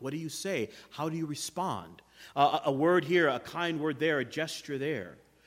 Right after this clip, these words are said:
I find it even in the rectory that with my secretaries, with my staff, uh, where in the past, I grew up with sisters, so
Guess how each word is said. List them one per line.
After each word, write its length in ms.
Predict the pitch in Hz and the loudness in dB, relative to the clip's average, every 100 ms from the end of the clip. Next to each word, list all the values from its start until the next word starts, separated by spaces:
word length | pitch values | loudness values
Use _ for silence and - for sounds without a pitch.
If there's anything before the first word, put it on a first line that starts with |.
| - - | -20 -8
I 240 | 120 180 | 4 6
find 260 | 165 220 220 | 6 4 2
it 80 | 196 | 0
even 300 | 185 185 180 | 2 2 2
in 300 | 180 175 165 | 0 2 0
the 100 | 156 | 2
rectory 480 | 175 - 160 151 | 2 0 -2 -2
that 220 | 147 143 139 | 0 -2 -4
with 180 | 139 | -6
my 140 | 139 135 | -2 -2
secretaries, 680 | - 214 165 - 104 98 101 | -2 -6 -6 -6 -4 -4 -8
with 160 | 113 | -12
my 140 | 127 120 | -10 -8
staff, 680 | - - 196 110 80 - - - - - - | -8 -8 -8 -8 -12 -20 -20 -20 -20 -20 2
uh, 360 | 143 139 135 | 4 6 4
where 280 | 123 151 170 | 2 6 8
in 80 | 170 | 8
the 80 | 160 | 6
past, 420 | 190 214 160 160 | 6 6 6 4
I 80 | 165 | 0
grew 140 | 214 | 2
up 100 | 226 | 2
with 100 | 196 | 2
sisters, 380 | - 226 - 131 | 2 0 2 -2
so 280 | 175 160 | 4 4